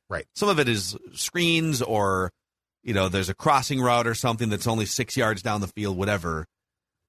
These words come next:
Speaker 2: So I'm not saying that you have to always be chucking the ball down the field, but I feel like, I don't think they scripted it so that they would be last in average depth of target through the first two games.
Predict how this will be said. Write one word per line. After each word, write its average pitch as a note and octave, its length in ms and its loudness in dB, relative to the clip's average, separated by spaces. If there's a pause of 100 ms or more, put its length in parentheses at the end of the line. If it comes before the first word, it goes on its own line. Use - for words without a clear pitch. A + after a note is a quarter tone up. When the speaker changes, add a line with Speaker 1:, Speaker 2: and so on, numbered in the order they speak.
(120)
Speaker 2:
So F2+ 440 0 (160)
I'm D3 120 -2
not C#3 160 2
saying A#2+ 220 0
that G2 80 -8
you G2 100 -2
have F#2+ 300 -2
to - 80 -14
always G2 360 -2
be F2+ 140 -10
chucking G2+ 400 -4
the F2 40 -2
ball F2 140 0
down E2 200 -2
the D#2+ 60 -6
field, D#2+ 320 -6
but F2 100 -6
I F2 60 -2
feel A2 220 -4
like, F#2 320 -4 (120)
I A#2+ 40 -6
don't D3 180 -2
think D3 200 -6
they A#2 100 -6
scripted A#2 460 -4
it G2+ 120 -2
so A2+ 120 -2
that G2+ 180 0
they G2+ 140 -2
would F#2+ 120 0
be F#2 200 0
last G2 580 0
in G#2 160 -4
average G2 400 0
depth G2 220 -4
of F2 100 -8
target F#2+ 400 -2
through G#2+ 100 -6
the G2 100 -2
first G2 300 -6
two F2 120 -4
games. C2 480 -14